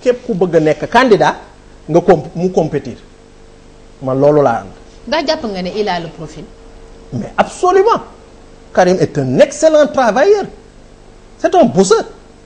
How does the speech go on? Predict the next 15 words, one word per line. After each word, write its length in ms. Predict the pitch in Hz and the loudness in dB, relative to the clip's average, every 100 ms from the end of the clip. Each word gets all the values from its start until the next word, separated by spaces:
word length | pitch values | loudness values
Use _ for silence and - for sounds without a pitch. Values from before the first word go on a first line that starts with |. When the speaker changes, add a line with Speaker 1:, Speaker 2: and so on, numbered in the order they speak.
| - - | -20 -8
Speaker 1:
Nit 140 | 240 359 | -4 0
da 80 | 339 | 0
nga 120 | 302 285 | 4 4
koy 60 | |
nangul 280 | 277 240 220 | 4 2 2
lu 80 | 196 | 2
nekk. 200 | 170 196 - - - - - - - - - - - - - | 2 -2 -6 -20 -20 -20 -20 -20 -20 -20 -20 -20 -20 -20 -6
Ñi 100 | 180 | -2
ko 100 | 240 | 2
dàq 320 | 170 170 214 262 | 0 0 -2 -2
liggéey 300 | 226 190 202 | -2 2 2
si 100 | 190 | 2
réew 140 | 180 180 | 0 2
mi 100 | 226 | 4
barew. 280 | 147 143 | 4 4